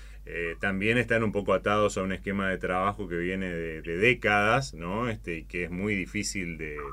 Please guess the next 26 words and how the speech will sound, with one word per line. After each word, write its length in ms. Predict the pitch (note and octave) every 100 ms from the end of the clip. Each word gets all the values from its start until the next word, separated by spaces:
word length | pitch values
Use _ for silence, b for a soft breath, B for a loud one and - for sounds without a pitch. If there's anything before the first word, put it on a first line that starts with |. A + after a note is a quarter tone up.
| -
de 80 | E2
dejar 260 | D#2 G2 F2+
de 100 | E2+
lado, 260 | B2 B2 G2
imagino, 540 | F2+ F2 G#2+ G#2 F#2+
para 200 | F2 F2
incorporar 640 | F2 F#2 E2+ F#2 G2+ G#2 - b b
otras 380 | G2+ A2 - G2
variables 640 | F#2 F2+ G#2 G#2 G#2+ G#2+
como 240 | G2 F2 F2
las 140 | E2+
que 120 | F2
termina 600 | E2+ E2+ F#2 G2 F#2 E2 -
incluyendo 580 | E2+ E2+ E2+ F#2 F#2
sumatoria 640 | E2+ E2+ D#2+ - F2+ F2 E2+
a 20 |
la 140 | D#2 D#2+
hora 260 | E2+ D#2+
de, 320 | D#2 C#2+ C2+ - b b -
de, 260 | D2 D#2 D2+
de 100 | F2
evaluar, 560 | F#2 F#2 G2+ G#2 A2
digamos, 560 | G2 F#2+ F#2+ G#2+ A2 - b b b D#2+
eh, 680 | D#2+ D#2+ D#2+ D#2+ D#2 D#2 -
a 260 | F2 F2+
alguien 720 | G2 G#2+ G#2+ A2 A2+ A#2 A#2+